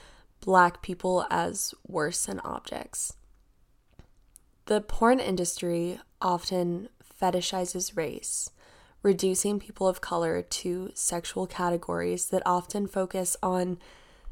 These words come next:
damaging stereotypes. I read on Fight the New Drug, according to former performer Vanessa Belmont,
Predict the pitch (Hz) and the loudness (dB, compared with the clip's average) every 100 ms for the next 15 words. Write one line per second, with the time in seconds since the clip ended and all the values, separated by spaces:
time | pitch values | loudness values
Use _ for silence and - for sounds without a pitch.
0 | - 175 - 196 190 185 185 180 180 - | -6 -4 2 4 6 4 2 0 0 2
1 | 180 180 175 - - 208 - - - - | 2 2 0 -6 -6 -6 -4 -6 -4 -2
2 | - - - - - - - - - - | -2 -6 -10 -20 -20 -20 -20 -20 -16 -14
3 | - - - - - 208 196 190 190 196 | -14 -18 -20 -20 -2 2 4 4 4 2
4 | 185 180 175 180 175 175 180 175 175 170 | 2 -2 -4 -6 -4 -2 -2 0 -2 -2
5 | 165 165 - - - - 185 180 - 185 | -2 -6 -12 -20 -20 -8 -6 -2 4 4
6 | 185 185 - 190 180 175 175 190 - _ | 4 0 -2 0 0 2 0 -2 -8 _
7 | _ - - - - 185 180 180 180 180 | _ -20 -20 -18 -6 -2 0 0 -2 -2
8 | 190 180 - 180 175 180 180 180 185 - | -4 -6 -6 -6 -4 -6 -8 -8 -10 -16
9 | _ _ - - _ _ _ _ _ _ | _ _ -20 -20 _ _ _ _ _ _
10 | - - - 190 185 180 190 175 180 165 | -20 -10 -2 2 2 0 -4 -4 -2 -2
11 | 175 - - 214 - | -4 -10 -12 -12 -12